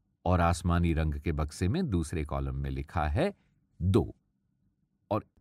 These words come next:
तालिका के बाईं ओर जमा का चिन्ह बनाया गया है। इस तालिका के तीसरे कॉलम के दोनों बक्सों को खाली छोड़ा गया है।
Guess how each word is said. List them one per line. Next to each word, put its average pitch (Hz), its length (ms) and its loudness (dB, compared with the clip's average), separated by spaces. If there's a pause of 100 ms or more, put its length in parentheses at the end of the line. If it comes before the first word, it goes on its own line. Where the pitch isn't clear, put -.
तालिका 87 420 4
के 214 260 0 (480)
बाईं 139 460 6
ओर 85 200 4
जमा 87 320 2
का 85 140 0
चिन्ह 80 320 2
बनाया 64 460 -4
गया 60 260 -8
है। - 300 -14 (920)
इस 208 180 6
तालिका 175 480 6
के 226 240 -6
तीसरे 196 880 4
कॉलम 127 400 4
के 202 180 0
दोनों 143 400 6
बक्सों 82 400 0
को 180 300 -4 (300)
खाली 90 380 4
छोड़ा 65 380 -4
गया 57 280 -10
है। - 180 -16